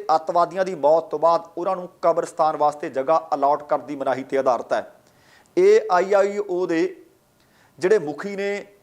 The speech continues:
ਇਮਾਮ ਨੇ ਡਾਕਟਰ ਉਮਰ ਅਹਿਮਦ ਇਲਿਆਸੀ, ਉਹਨਾਂ ਦੇ ਵੱਲੋਂ ਜਾਰੀ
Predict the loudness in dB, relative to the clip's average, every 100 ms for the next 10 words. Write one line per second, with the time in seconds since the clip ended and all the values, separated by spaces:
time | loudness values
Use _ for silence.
0 | _ _ _ 2 4 4 2 -4 -8 -4
1 | -2 -2 -4 -8 -6 -2 0 -2 0 0
2 | 0 -4 -6 0 4 2 0 -10 -14 _
3 | -6 0 0 0 -4 -8 -2 0 0